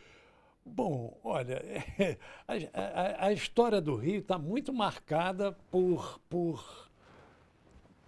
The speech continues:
<laughs> por fatos que eu participei diretamente. Quer dizer, a autonomia do Rio foi criada num, com uma, uma emenda à Constituição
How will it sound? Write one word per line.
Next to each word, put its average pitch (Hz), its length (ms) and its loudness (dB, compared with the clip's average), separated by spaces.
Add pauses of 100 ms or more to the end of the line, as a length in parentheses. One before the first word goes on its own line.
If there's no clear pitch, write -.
(260)
<laughs> - 1080 -14
por - 180 -4
fatos - 440 -2
que 220 140 0
eu 196 600 12
participei 165 640 8
diretamente. 143 920 6
Quer 123 80 0
dizer, 135 160 4
a 139 160 2
autonomia 170 960 6
do 117 180 0
Rio 110 500 -2 (480)
foi 175 760 2 (340)
criada 170 720 4
num, 143 320 -4
com 131 240 -2
uma, 117 360 -2
uma 113 400 -6
emenda 131 440 0
à 110 40 -2
Constituição 135 1040 -4